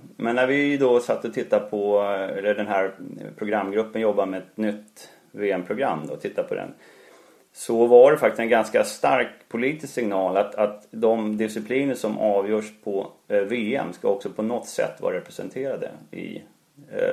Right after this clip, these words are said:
förlåt, som avgörs i World Games ska vara representerade i V M-programmet då. Eh, och det har också varit en, eh,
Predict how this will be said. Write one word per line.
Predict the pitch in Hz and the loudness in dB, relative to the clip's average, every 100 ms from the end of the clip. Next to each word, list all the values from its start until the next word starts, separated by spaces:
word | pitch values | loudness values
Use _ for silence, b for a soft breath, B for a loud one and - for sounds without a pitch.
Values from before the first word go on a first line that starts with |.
| - | 4
förlåt, | 151 113 | 6 6
som | 123 117 | 4 2
avgörs | 120 113 107 | 4 4 0
i | |
World | 113 110 107 | 2 2 2
Games | 127 101 | -2 -6
ska | 95 | -4
vara | 101 101 | -2 0
representerade | 101 101 101 98 | -4 -4 -2 -2
i | |
V | 101 | -2
M-programmet | 98 90 104 117 113 - | -6 -8 -10 -10 -10 -12
då. | - - b b b b b b b b _ 98 | -16 -18 b b b b b b b b _ -4
Eh, | 95 | 0
och | 92 120 | 0 4
det | 117 | 12
har | 131 | 12
också | 131 - | 10 4
varit | 147 123 - | 4 4 4
en, | 123 113 | 0 2
eh, | 117 | 2